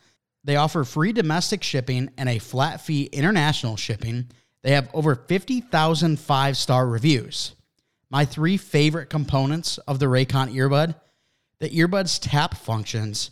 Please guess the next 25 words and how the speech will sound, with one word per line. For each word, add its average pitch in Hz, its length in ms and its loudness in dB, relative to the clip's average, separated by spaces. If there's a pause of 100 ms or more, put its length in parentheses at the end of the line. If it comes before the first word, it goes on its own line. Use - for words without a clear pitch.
(100)
noise 139 380 0
isolation, 131 840 0 (360)
and 127 100 0
awareness 120 500 2
mode. 113 260 -6 (540)
When 143 140 -2
I'm 202 120 2
in 214 60 0
the 185 80 2
gym 143 440 0 (120)
and 127 120 -4
my 123 140 2
partner 123 380 -2
won't 110 280 -8
shut 117 180 -2
up, 117 260 -6 (520)
I 143 100 -2
just 143 160 -2
pop 135 200 2
those 117 180 0
bad 113 220 0
boys 113 240 -2
into 117 140 -4
noise 110 320 -4
isolation 113 680 -4